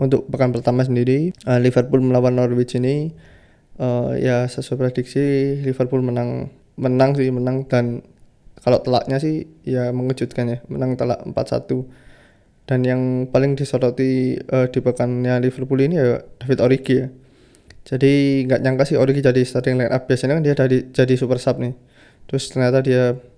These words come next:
di starting line up menggantikan S-, si Mane. Jadi ceritanya Mane itu habis kembali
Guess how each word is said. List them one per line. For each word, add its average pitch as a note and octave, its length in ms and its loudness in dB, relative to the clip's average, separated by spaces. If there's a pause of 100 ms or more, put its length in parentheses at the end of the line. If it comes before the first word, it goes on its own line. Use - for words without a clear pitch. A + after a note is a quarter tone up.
di C3 160 -2
starting C3 320 2
line C3 160 2
up - 320 0
menggantikan B2+ 800 0
S-, - 240 -16
si - 160 -2
Mane. B2 400 2 (400)
Jadi C#3+ 320 0
ceritanya C3+ 320 2
Mane C3 320 0
itu D#3 160 2
habis B2 240 0
kembali B2 720 2